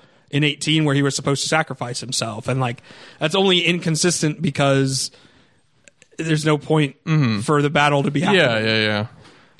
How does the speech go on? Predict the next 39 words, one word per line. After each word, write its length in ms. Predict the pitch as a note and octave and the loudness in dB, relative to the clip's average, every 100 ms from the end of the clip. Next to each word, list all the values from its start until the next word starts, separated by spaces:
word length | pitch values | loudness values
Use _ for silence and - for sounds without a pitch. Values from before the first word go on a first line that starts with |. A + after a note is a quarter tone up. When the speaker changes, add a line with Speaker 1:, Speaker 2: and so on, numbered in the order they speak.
| - | -2
Speaker 2:
yeah. 180 | C#3 C3 | 2 2
Speaker 1:
Um, 340 | B2+ B2 C3+ - _ _ | 0 -6 -10 -16 _ _
Speaker 2:
Good. 380 | - A#3 A2 G#2+ - D#3+ - _ _ _ _ _ - | 0 0 0 -6 -12 -16 -16 _ _ _ _ _ -2
We 120 | E3+ | 0
get 160 | F#3 G#3 | 2 2
a 60 | F#3+ | 0
few 240 | - A3 | 0 2
new 240 | G3 F#3 F3+ | 4 2 2
Atani 360 | A3+ A3 A#2+ | 0 0 -2
tracks 400 | - A#2+ A#2 - | -2 0 0 -2
that 120 | C3 | -2
really 220 | C3 C#3+ C#3+ | 0 2 0
reminded 380 | D3 D#3 D3 | 2 2 2
me 140 | B2 A#2+ | 2 2
of 120 | B2 | 0
Shadow 320 | - B2 B2 | 0 0 2
of 60 | B2+ | 0
the 60 | |
Colossus. 800 | C#3 D#3+ D#3 D#3 - A2 - - - - - - | 0 0 0 0 -2 -2 -2 -4 -8 -14 -14 -8
Speaker 1:
Yeah, 240 | F#3+ C4+ E4 - | 0 2 2 0
um, 280 | A3 A#3 - | 0 0 -8
something 300 | - C4 G#4 | -4 0 2
I 60 | E4 | 2
was 160 | D4+ | 2
gonna 160 | C4+ B3+ | 0 0
say 180 | C#4 C#4+ | 2 0
was 160 | C#4+ | 0
that 160 | B3+ A#3+ | -2 0
there 60 | A#3 | 0
was 100 | C4+ | 2
a 60 | |
lot 240 | A#3 B3 D4 | 2 2 0
of, 120 | - - - | -4 -18 -4
there 120 | F#3+ | 0
were 140 | B3 | 0
tracks 380 | - A3 D4+ - | 0 0 0 0
here 140 | D#4+ | 0
that 200 | D#4 C4 _ | 0 0 _
look, 260 | E3+ F#3+ | -4 -4